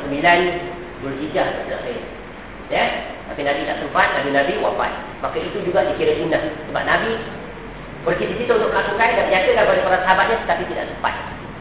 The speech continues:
Maka itu jatuh kepada sunnah. Kemudian yang terakhir ialah takrir. Ya, diamnya Nabi. Ini terkenal lah kalau saya sebut tuan-tuan contoh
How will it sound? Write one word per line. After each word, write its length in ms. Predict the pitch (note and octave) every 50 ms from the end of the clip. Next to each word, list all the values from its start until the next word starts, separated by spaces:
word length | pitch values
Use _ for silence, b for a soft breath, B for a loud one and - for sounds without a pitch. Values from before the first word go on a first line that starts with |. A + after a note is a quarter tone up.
| - - - -
Maka 160 | - A2+ - D#3+
itu 200 | E3+ E3 - C#3+
jatuh 260 | D3+ D#3+ D#3+ - G#3 - -
kepada 200 | - D3 - - - - - -
sunnah. 260 | - - - - - - - - - - - - - -
Kemudian 240 | D#3+ F3+ A3 B3+ B3
yang 160 | A#3+ A3+ A3+
terakhir 320 | A#3+ A#3 - - - - - -
ialah 220 | - - - - - - - - - - - - -
takrir. 500 | D#3+ D3+ - - D#3 E3+ E3+ D#3+ - - - - - - - - - - - - -
Ya, 160 | D#3+ F#3 D3 C#3 C#3 -
diamnya 480 | - F3+ G3+ G#3 G#3 F3 E3+ E3+ D#3+ D#3
Nabi. 200 | D#3 D3 C#3+ - - - - - - - - - - - - -
Ini 160 | B2 C#3+ D#3+
terkenal 320 | D#3+ E3+ E3 D#3+ E3+ E3+
lah 160 | E3+ E3+ D#3 D3+
kalau 120 | D3+ D3 D3+
saya 100 | D#3 C#3+ D3+
sebut 160 | - D#3+ -
tuan-tuan 320 | D#3 D3 C#3+ C3 C3 - D3+
contoh 480 | D3 - - F3+ - C#3 - - -